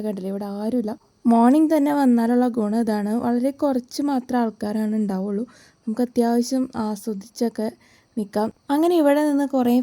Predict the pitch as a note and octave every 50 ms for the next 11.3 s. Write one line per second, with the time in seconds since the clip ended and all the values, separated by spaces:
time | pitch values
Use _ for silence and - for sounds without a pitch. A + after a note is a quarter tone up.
0 | B3 - B3+ A3+ G#3 G3+ G#3+ A3 A3 A3 B3+ B3 B3 B3+ A#3 A3+ A3 A3 G#3 G3+
1 | G#3+ A3 G#3+ A#3+ A#3 A3 - A#3 A#3 A#3 - A#3+ A#3+ B3+ C4+ C4 B3 A#3 A3+ A3
2 | A3 A3 A3 G#3+ G#3+ A3 A3 A3 A3+ A#3 B3 C4+ D4 D4+ D4+ - C4 A#3 A3 A3+
3 | B3 A#3+ - - D#4 E4 D#4+ - E4 E4 E4 D#4+ D#4+ C4 A#3+ G#3+ G3+ F#3+ F#3 F3+
4 | F3+ - F#3+ F#3 F#3 F#3 - _ _ _ _ _ _ _ - D4 D4+ F4 F4 F#4
5 | F#4+ F#4 F4 D4+ B3+ A3+ G#3+ G#3 G#3 G#3 G3+ G#3 G3 G#3 G3+ G3+ G3+ G#3+ A#3 -
6 | B3+ A#3 G3+ G3+ G#3 G#3+ G#3+ G#3 G3 - - B3 B3 A#3+ A#3+ A#3 A#3 G3+ F#3 F#3
7 | F#3 F#3+ - - G3 G3 - F#3 F3+ F3+ F3 - - A3 A3+ G#3+ F#3 F3 G#3 -
8 | - - - - _ _ _ A#3 A#3 B3+ C#4+ E4+ F4+ E4 E4 D#4 C#4 B3 G#3+ A#3+
9 | A#3+ A3+ A#3 G#3+ G#3 G3 G#3 G3+ G3+ G3+ G3 F#3+ F#3+ F#3 F3 F3+ F3 - - G#3+
10 | A3+ A#3+ C4+ D#4 - - - - _ - - - B3+ C4 B3+ C#4 C#4+ C#4+ - D4+
11 | D4+ D4+ D#4 D#4+ D#4